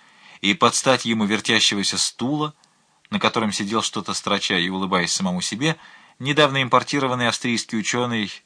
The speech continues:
доктор Бодо фон Фальтерфенс, и с этой поры, поскольку это касалось Пнина, кабинет Р утратил свою привлекательность.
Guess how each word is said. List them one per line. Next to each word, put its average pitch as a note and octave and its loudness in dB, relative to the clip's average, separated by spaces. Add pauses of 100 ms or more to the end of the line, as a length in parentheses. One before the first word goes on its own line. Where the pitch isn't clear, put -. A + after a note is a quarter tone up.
доктор G#2 0
Бодо G2 2 (340)
фон G2 -2
Фальтерфенс, G#2 0 (460)
и E3 0
с - 2
этой F#3 0
поры, E3 4
поскольку C3 0
это A2 -2
касалось A2+ 0
Пнина, B2 -2
кабинет C3 -2
Р D3 -4 (120)
утратил A2+ -4
свою G2+ -4
привлекательность. C3 -8